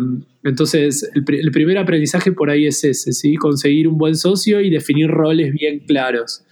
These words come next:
Eh, no pisarse entre sí, eh, confiar en que el otro va a liderar bien lo que dijo que iba a liderar y a partir de eso, eh, avanzar. Em, el segundo, por ahí, aprendizaje importante es,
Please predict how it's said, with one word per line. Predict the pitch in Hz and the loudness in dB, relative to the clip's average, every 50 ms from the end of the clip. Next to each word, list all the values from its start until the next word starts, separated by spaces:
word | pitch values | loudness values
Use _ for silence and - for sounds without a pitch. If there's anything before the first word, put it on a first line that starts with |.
| _ - _ _ _ - | _ -20 _ _ _ -2
Eh, | - 131 131 131 127 | 0 0 2 2 2
no | 135 151 160 156 | 2 2 2 2
pisarse | 170 165 156 - 160 151 143 143 160 | 2 0 2 2 0 0 0 0 0
entre | 151 139 135 131 131 | 0 0 2 0 0
sí, | 127 - - 175 175 175 175 175 165 170 - - - - - - - - | 0 0 2 2 2 4 2 2 0 -2 -4 -12 -20 -20 -20 -14 -6 -2
eh, | 170 135 131 127 127 | 0 0 2 0 0
confiar | 127 135 135 135 131 - 165 160 165 | 0 0 0 0 2 0 2 2 2
en | 170 151 | 0 2
que | 139 135 | 2 2
el | 135 | 2
otro | 143 151 139 156 139 | 2 2 2 2 2
va | 139 143 | 2 2
a | |
liderar | 143 143 139 131 131 131 139 139 143 | 2 2 2 2 2 0 0 0 2
bien | 135 143 147 147 147 156 160 160 165 165 - | 2 2 2 2 2 2 0 0 -2 -2 -2
lo | - 139 127 123 123 | -2 0 0 0 0
que | - 127 | 2 2
dijo | 127 139 143 - 151 127 | 0 0 0 -2 -2 0
que | 135 | 0
iba | 139 143 | 0 0
a | 143 135 | 2 2
liderar | 131 127 127 123 139 151 165 185 185 175 - - - - _ _ - | 2 2 0 0 0 0 0 -2 -2 -4 -8 -20 -20 -20 _ _ 0
y | - 147 | 0 2
a | 139 131 | 2 2
partir | 147 135 131 120 139 139 143 | 0 0 0 2 2 2 2
de | 143 143 139 143 | 2 2 2 0
eso, | 139 143 - 156 147 147 147 - - - | 0 0 0 0 0 0 -2 -4 -4 -2
eh, | 143 135 131 127 123 120 120 117 - | -2 0 0 0 0 0 -2 -2 -2
avanzar. | - 131 123 123 120 117 117 - - 123 120 110 107 - _ _ _ _ _ - _ _ _ _ _ - | -2 0 0 0 0 0 -2 -4 -4 -2 -2 -2 -2 -4 _ _ _ _ _ -20 _ _ _ _ _ 0
Em, | 165 151 147 147 143 143 143 139 135 135 135 135 135 135 143 160 - _ _ _ _ _ _ | 0 2 2 2 0 0 0 0 0 0 -2 -2 -2 -4 -6 -8 -12 _ _ _ _ _ _
el | - 160 156 160 165 | 0 0 2 2 0
segundo, | 143 - - 180 185 202 226 240 226 220 240 220 180 | 0 0 0 2 2 2 2 2 2 2 2 2 2
por | 180 170 | 2 2
ahí, | 175 175 185 196 202 | 2 2 2 2 2
aprendizaje | 190 - - 170 165 160 160 165 160 - 190 196 180 - - | 0 0 0 0 2 2 2 0 0 0 0 0 0 0 0
importante | 185 170 156 160 143 165 - 185 185 190 202 190 196 185 180 175 170 175 | 0 0 2 0 -2 0 0 0 0 2 2 2 2 2 2 2 2 2
es, | 185 180 185 - - | 0 0 -4 -10 -14